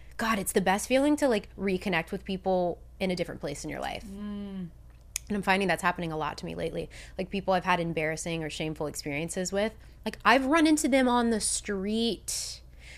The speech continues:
Speaker 1: There was someone I ran into in Vancouver on the street, and it was someone, something happened, and I didn't really remember what had happened. It was a night. And I had always wanted to apologize.
Speaker 2: Mm.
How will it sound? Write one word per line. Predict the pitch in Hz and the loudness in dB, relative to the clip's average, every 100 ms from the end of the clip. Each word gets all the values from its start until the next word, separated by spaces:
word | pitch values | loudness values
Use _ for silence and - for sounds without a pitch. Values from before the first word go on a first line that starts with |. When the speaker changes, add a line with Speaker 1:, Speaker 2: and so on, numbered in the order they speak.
| - | -4
Speaker 1:
There | 233 277 | 4 4
was | 320 | 4
someone | - 269 262 | 2 2 4
I | 226 | 2
ran | 214 190 190 | 2 2 2
into | 185 180 180 170 160 165 175 | 0 0 -2 -2 -2 -4 -6
in | - 196 | -4 -2
Vancouver | 196 208 - - 220 165 156 | 0 -2 -4 -4 -2 -2 -2
on | 170 | -2
the | 196 | -4
street, | 214 - 202 160 - - | -6 -4 -4 -4 -6 -6
and | 180 | -6
it | |
was | - 180 | -6 -6
someone, | - - 214 226 233 240 240 240 - - - - - - - - - - - | -4 -2 0 0 -2 -2 -4 -8 -18 -20 -20 -20 -20 -20 -20 -20 -20 -18 -6
something | - 349 359 254 | 0 2 4 2
happened, | 180 196 175 156 156 | 2 -2 -2 -6 -4
and | 165 | -4
I | 170 | -4
didn't | 175 202 | -2 -2
really | 208 214 | -2 0
remember | 196 190 170 160 | 0 -2 -2 -2
what | 160 | -4
had | 160 156 | -4 -6
happened. | 151 - - - | -4 -4 -6 -10
It | - | -8
was | 170 | -6
a | 175 | -4
night. | 170 147 78 - - - - - - - | -4 -6 -8 -12 -20 -20 -20 -20 -20 -14
And | 202 | -6
I | 196 | -4
had | 190 | 0
always | 208 202 226 247 208 | 2 4 6 4 2
wanted | 202 190 185 - | -2 -2 -4 -4
to | 180 175 170 165 156 156 - | -6 -2 -2 -4 -8 -14 -12
apologize. | 170 151 143 - - - - - - 233 | -8 -6 -6 -8 -8 -8 -12 -14 -16 -12
Speaker 2:
Mm. | 233 226 180 | -8 -8 -10